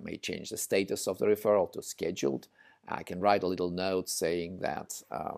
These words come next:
you know, I've made an appointment with this, with this patient. Or, as I said, statuses are completely, uh, customizable. You can create your own statuses and, and just select, uh, any, any you like. Um, and I will just save, uh, the changes,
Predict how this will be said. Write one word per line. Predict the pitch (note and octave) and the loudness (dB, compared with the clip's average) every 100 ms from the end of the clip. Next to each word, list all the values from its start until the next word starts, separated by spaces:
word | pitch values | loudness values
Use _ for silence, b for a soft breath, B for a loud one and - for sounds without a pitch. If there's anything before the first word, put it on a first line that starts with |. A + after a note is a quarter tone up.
| - | -8
you | - | -4
know, | - | -2
I've | F2+ | -2
made | G2+ F#2 F2+ | 0 0 0
an | F2 | -4
appointment | - G2 G2 G2 F#2 - | -4 -4 -4 -6 -10 -8
with | G#2+ F#2+ | -6 -4
this, | G2 - - _ - | -4 -6 -14 _ -8
with | |
this | F#2 F#2+ - - | -4 -4 -6 -6
patient. | B2+ D#3+ - G#3 - b b b b | -4 -4 -6 -8 -12 b b b b
Or, | G2+ B2 A#2+ A#2+ - | 6 10 10 8 6
as | E3 | 2
I | |
said, | C#3 A2 | 4 2
statuses | - E3 F3+ D#3 G#2+ - | 4 4 6 4 0 4
are | G#2 | 4
completely, | - A2+ C3+ C3 A2 G2+ G#2 - - | 4 0 2 2 6 6 6 2 6
uh, | F2+ F2+ | 6 6
customizable. | A#2+ - F#2 F#2 A2+ B2+ G#2 | 4 0 0 0 0 2 2
You | F2 | 0
can | - E2+ | -4 -8
create | - F2 F2+ | -2 0 0
your | F2 | 0
own | F2+ F2 | 0 -2
statuses | - F2 - - - - | -4 -6 -4 -6 -6 -6
and, | - - - | -8 -10 -12
and | |
just | - - - | -10 -8 -6
select, | - E2 - - | -4 -6 -8 -14
uh, | F#2+ F2+ - | -10 -10 -10
any, | F2+ F2+ - | -10 -10 -10
any | F#2+ F2+ | -10 -6
you | G2+ | -2
like. | A2+ B1 - - b b b b | 0 0 -2 -10 b b b b
Um, | - A#2+ A#2+ A#2+ B2+ - | 0 4 6 6 2 -2
and | F#2+ C#3 | 0 2
I | C#3 | 4
will | A2 F#2 | 4 4
just | F#2+ - | 0 0
save, | F2 F#2+ G2+ - | 0 0 -2 -4
uh, | F#2 F2+ | 0 2
the | F2+ | 0
changes, | F#2 E2+ D#2 - F2+ - | -4 -8 -8 -8 -6 -8